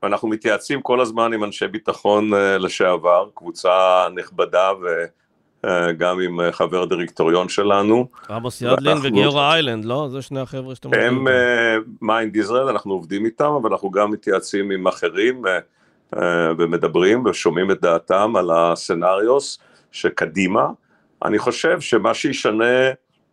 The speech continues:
Speaker 1: את עמדתי לצד השלילי, זה האם, אה, האם האירועים הנוכחיים יביאו להתגברות, אה, ההסתברות שנגיע ל-, אה, מה שהייתי קורא, התפתחות, מתקפה בצפון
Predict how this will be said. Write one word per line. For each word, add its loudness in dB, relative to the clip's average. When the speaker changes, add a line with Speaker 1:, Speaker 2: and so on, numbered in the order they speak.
Speaker 1:
את -4
עמדתי 0
לצד 0
השלילי, 0
זה 0
האם, 2
אה, 2
האם 0
האירועים 0
הנוכחיים -2
יביאו 2
להתגברות, 0
אה, 4
ההסתברות -2
שנגיע 2
ל-, 2
אה, 0
מה 0
שהייתי -2
קורא, 2
התפתחות, 2
מתקפה -2
בצפון 0